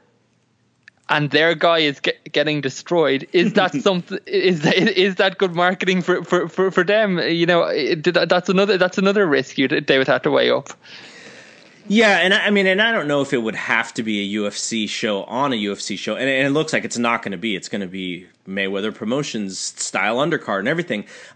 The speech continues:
Speaker 2: I was just saying from a time frame, like, if you wanted to time this thing to where U F C fans are kind of itching for something, and then, you know, Mayweather fans are itching for something, that, that could have been a good,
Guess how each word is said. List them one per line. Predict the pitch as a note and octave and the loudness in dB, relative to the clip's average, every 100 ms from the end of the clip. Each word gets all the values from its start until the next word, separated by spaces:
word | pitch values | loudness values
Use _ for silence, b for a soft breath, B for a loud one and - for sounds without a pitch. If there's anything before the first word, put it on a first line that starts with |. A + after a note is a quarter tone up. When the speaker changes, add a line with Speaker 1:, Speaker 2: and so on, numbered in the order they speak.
| - | -2
Speaker 2:
I | F3 | 0
was | G3 | 0
just | E3 D3 | -2 -2
saying | D3+ C#3 | -4 -2
from | C3 | -4
a | A2 | -6
time | - - C#3+ D3+ | -6 -4 -4 -2
frame, | B2 G2+ | -4 -4
like, | G2 G2+ | -4 -6
if | G#2+ | -6
you | C3+ B2 | -4 -4
wanted | A2+ A#2+ D3 - | -4 -2 -4 -4
to | G#2 | -10
time | - B2 B2+ C3 | -8 -4 -2 -2
this | G#2+ G2 - | -4 -6 -8
thing | G#2+ F#2+ F2+ F2 B B B | -8 -8 -8 -12 B B B
to | - | -6
where | C3+ A#2 A2+ G#2+ G2+ b b _ | -2 0 0 0 -2 b b _
U | A#2 C#3+ | -4 -2
F | C#3 | -2
C | - - E3 | -4 -4 -6
fans | - A2 G2+ F#2 | -2 -2 -2 -6
are | |
kind | - B2 G#2 | -6 -6 -6
of | F2+ | -8
itching | A#2+ B2+ A#2 | -10 -8 -8
for | G2+ G#2+ | -8 -10
something, | - G2+ F#2 F#2 F2 F2 b b b - | -8 -10 -10 -10 -10 -12 b b b -8
and | B2 A2+ | -4 -2
then, | A#2 A#2 A2 G#2+ G#2 | -2 0 -2 -4 -6
you | A2+ | -6
know, | F#2+ F2 - _ _ - | -6 -6 -12 _ _ -8
Mayweather | A#2+ A#2+ A#2+ A2 G#2 | -2 -2 0 -2 -4
fans | A2+ G2+ F#2+ | -4 -4 -4
are | G2+ | -8
itching | G2 G#2 | -10 -12
for | - F#2+ | -12 -12
something, | G2+ F#2 G2 F#2 - b b - | -10 -10 -10 -10 -14 b b -2
that, | D3+ C#3 | 0 0
that | D3 D3+ | 0 0
could | - | 0
have | D3+ | -4
been | A#2 A2+ | -2 -4
a | |
good, | G2+ F#3+ - | -6 -10 -14